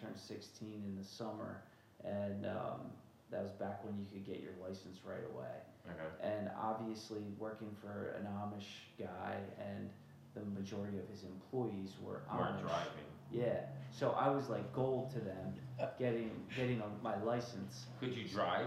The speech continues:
Speaker 2: or did you suck?
Speaker 1: Well, I was, I, so that's, that's the story. So I was, I was just turning sixteen, and, you know, as soon as you get your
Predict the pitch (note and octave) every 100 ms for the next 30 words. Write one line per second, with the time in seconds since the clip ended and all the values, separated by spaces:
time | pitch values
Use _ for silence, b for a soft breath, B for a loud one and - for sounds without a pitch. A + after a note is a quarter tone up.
0 | - F#2+ F#2 G2 F2+ - F#2+ - - -
1 | - - - C#3+ B2 C#3 B2+ B2 A#2+ -
2 | - A2 - - B2+ A#2 - - A#2 A#2+
3 | - A2+ A2 A2 - - E3 - G#2 A#2+
4 | G#2 G#2 G#2 - A2+ G#2+ - A#2+ - A#2+
5 | A2+ A2 - A#2 - - A#2 B2 A2+ G#2
6 | G2+ B B B B - - F#2+ - -
7 | A#2+ - E3 C3 B2+ C3 -